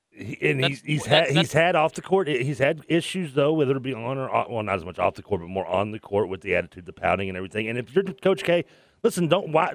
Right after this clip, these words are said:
Speaker 1: you can't get mad at him for not wanting to deal with a situation that could possibly raise its ugly head if it's avoidable.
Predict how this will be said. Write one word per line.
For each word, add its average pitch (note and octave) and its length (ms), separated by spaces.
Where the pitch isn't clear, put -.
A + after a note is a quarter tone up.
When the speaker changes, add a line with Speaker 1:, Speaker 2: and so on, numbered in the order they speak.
Speaker 1:
you F#3+ 140
can't B3+ 220
get D#3 140
mad C3 300
at C#3 80
him D3+ 180
for C3 140
not B2 260
wanting C3+ 400
to G#2+ 120
deal G#2 280
with C3 80
a G2 60
situation A#2 640
that G2+ 80
could - 160
possibly A2 520
raise A#2+ 360
its A2 180
ugly A2 300
head C#3 320
if A2+ 180
it's A2 100
avoidable. G2 680